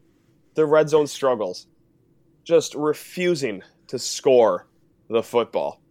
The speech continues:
A cornerback, not gonna name names, I'm not that kind of person. Yeah, well, I kind of am, but t-, today I'm not. The same cornerback getting burned for touchdowns. It just, that, that happened.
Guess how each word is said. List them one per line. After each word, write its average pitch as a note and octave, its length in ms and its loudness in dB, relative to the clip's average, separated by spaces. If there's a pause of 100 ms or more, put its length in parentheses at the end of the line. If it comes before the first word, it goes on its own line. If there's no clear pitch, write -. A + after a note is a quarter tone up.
(1200)
A D3 120 0
cornerback, C#3 800 0 (840)
not A2+ 200 -2
gonna A2 180 -8
name A2 220 -4
names, G#2 260 -6
I'm G#2 80 -4
not G#2 180 -6
that G2+ 120 -2
kind G#2 160 -4
of G2 100 -8
person. F#2 420 -6
Yeah, G#2+ 160 -6
well, F#2 300 -8
I F2 80 -6
kind D2 220 -10
of A#1+ 100 -14
am, C2+ 220 -12
but G2+ 180 -2
t-, G2 120 -4 (220)
today A2 320 2
I'm F2+ 140 -6
not. B1 240 -10 (560)
The D3+ 120 4
same E3 180 4
cornerback B2+ 580 4
getting A#2+ 260 2
burned A#2+ 220 2
for A2+ 120 -6
touchdowns. F#2 680 -6 (440)
It - 160 -8
just, B2 440 -6 (720)
that, A2+ 240 0
that G#2+ 160 0
happened. F#2+ 400 -4